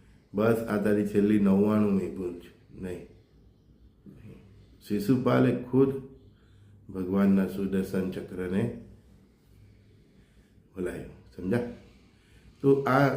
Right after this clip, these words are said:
સૃષ્ટિનો જે રચિયાતા છે એ બહુ ગ્રેટ છે અને આપણે કરતા હરતા ભરતા એ જ છે, પણ આપણને એવું જ લાગે, હમ,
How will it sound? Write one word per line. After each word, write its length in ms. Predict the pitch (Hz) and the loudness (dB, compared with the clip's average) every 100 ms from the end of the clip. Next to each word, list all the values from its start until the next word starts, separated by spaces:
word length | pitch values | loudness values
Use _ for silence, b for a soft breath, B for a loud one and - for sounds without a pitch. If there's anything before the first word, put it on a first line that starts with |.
| - - 98 - | -4 -6 -8 -6
સૃષ્ટિનો 440 | 110 - 160 170 160 | -6 2 4 6 6
જે 140 | 143 | 6
રચિયાતા 720 | 110 107 - 147 143 123 104 | 6 4 6 6 6 4 0
છે 360 | 95 98 101 101 - b b b | -2 -4 -6 -8 -14 b b b
એ 100 | - | -8
બહુ 360 | 107 98 117 95 | -2 2 2 2
ગ્રેટ 320 | 92 110 - | 2 2 2
છે 260 | - 82 - - - - b b b b | -4 -10 -12 -16 -20 -20 b b b b
અને 160 | 107 107 | -2 0
આપણે 680 | 95 98 120 131 - - - - - - - - - - - - - - - - B B | 0 2 4 4 2 -4 -12 -20 -20 -20 -20 -20 -20 -18 -16 -18 -20 -12 -12 -12 B B
કરતા 500 | 104 104 101 139 139 | 0 2 6 6 8
હરતા 320 | 135 131 139 | 6 4 4
ભરતા 380 | 135 127 127 139 | 6 4 4 4
એ 180 | 147 147 | 6 6
જ 120 | 143 | 2
છે, 280 | 110 98 - B B - | -2 -4 -6 B B -10
પણ 80 | 120 | -4
આપણને 380 | 113 98 135 139 | -2 2 4 6
એવું 220 | 127 135 | 6 4
જ 40 | |
લાગે, 460 | 123 107 104 101 - | 4 2 2 0 -2
હમ, 760 | - - _ _ _ 101 98 | -12 -20 _ _ _ -10 -8